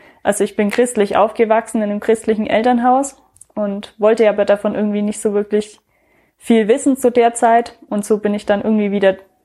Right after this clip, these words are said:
ins Fragen gekommen, okay, gibt's da einen Gott? Gibt's wirklich jemand, der für mich da ist? Und dann dachte ich mir, okay, wenn's einen Gott gibt, dann kann man auch mal Kontakt zu ihm aufbauen. Und dann habe ich versucht zu beten, hab das aber nicht wirklich hinbekommen. Dann dachte ich mir, gut, dann schreibe ich einfach mal einen Brief.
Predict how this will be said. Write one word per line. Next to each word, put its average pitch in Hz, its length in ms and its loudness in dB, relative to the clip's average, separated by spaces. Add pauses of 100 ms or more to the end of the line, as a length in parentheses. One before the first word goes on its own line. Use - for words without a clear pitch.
(140)
ins 208 200 -2
Fragen 220 300 2
gekommen, 214 440 0
okay, 202 320 -2
gibt's - 300 -6
da 214 100 4
einen 208 160 -2
Gott? 214 240 0
Gibt's 214 280 -4
wirklich 208 280 0
jemand, 214 320 -2
der 220 100 0
für 226 140 -6
mich 220 220 -6
da 226 240 2
ist? 240 200 -8 (720)
Und 208 180 -2
dann 202 200 2
dachte 214 240 0
ich 214 80 -2
mir, 214 140 2
okay, 226 380 2
wenn's 214 240 -2
einen 208 140 2
Gott 202 260 -2
gibt, - 300 -2
dann 208 220 0
kann 214 160 0
man 202 120 0
auch 202 140 0
mal 196 140 -2
Kontakt 214 420 -4
zu 254 100 0
ihm 247 140 2
aufbauen. 254 640 2
Und 311 80 -10 (640)
dann 214 100 0
habe 214 140 4
ich - 320 -10 (240)
versucht 285 500 0
zu 247 80 0
beten, 240 460 0
hab 220 180 -2
das 220 160 -2
aber 202 160 2
nicht 202 180 -4
wirklich 208 280 -2
hinbekommen. 226 560 0
Dann 196 160 -2
dachte 196 240 0
ich 214 100 -6
mir, 202 140 -2
gut, 214 240 -2
dann 190 300 -4
schreibe 196 340 -2
ich - 140 -10
einfach 202 260 -2
mal 208 160 0
einen 214 100 -2
Brief. 202 400 -2